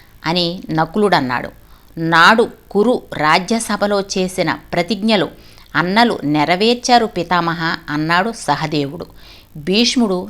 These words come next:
నలుదిక్కులా కలయజూశాడు. "అర్జునా," పిలిచాడు ఆయన నెమ్మదిగా. "చెప్పండి పితామహ, నీవేమి చెప్పవేమి?" "చెప్పేదేముంది పితామహ, నేను గెలిచాను,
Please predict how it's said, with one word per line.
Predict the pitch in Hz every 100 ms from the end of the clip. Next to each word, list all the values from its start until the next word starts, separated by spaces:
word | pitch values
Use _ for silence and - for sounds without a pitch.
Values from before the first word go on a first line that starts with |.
| -
నలుదిక్కులా | 151 156 165 208 180 220 - 247 226
కలయజూశాడు. | - 175 160 190 170 156 - 127 - - - - -
"అర్జునా," | 151 143 175 175 196 - - -
పిలిచాడు | 190 180 180 190 175
ఆయన | 160 170
నెమ్మదిగా. | 160 135 143 143 - - - - - -
"చెప్పండి | 160 - 208 220
పితామహ, | 214 170 156 156 151 160 185 - -
నీవేమి | - 180 208 220 220 240 254 226
చెప్పవేమి?" | 208 226 240 233 247 269 - - - - - -
"చెప్పేదేముంది | 156 - 196 214 240 240 247 247
పితామహ, | 240 196 160 147 165 165 190 - -
నేను | 165 165 175 208 247
గెలిచాను, | 214 180 196 226 190 135